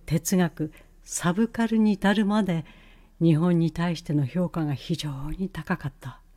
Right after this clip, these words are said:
几帳面さや優秀さ、優しい国民性と治安の良さをことあるごとに褒め、幾度となく訪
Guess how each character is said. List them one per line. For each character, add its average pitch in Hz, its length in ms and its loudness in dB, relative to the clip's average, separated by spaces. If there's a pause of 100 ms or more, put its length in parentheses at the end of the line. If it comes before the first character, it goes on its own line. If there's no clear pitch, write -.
(640)
几 - 140 -12
帳 202 240 4
面 202 180 2
さ 190 220 2
や 175 160 6
優 170 260 6
秀 170 260 -2
さ、 - 300 -8 (360)
優 185 140 6
し 202 360 2
い 190 60 0
国 196 280 0
民 202 160 2
性 202 220 -4
と 190 160 0
治 - 260 2
安 226 140 2
の 226 100 2
良 214 140 2
さ 170 220 2
を 170 120 2 (320)
こ 175 220 0
と 240 180 4
あ 240 80 6
る 240 140 6
ご 240 140 4
と 226 120 2
に 147 160 4
褒 160 240 0
め、 143 220 0 (480)
幾 185 300 4
度 160 140 0
と 165 120 0
な 160 160 2
く - 140 -2
訪 156 80 2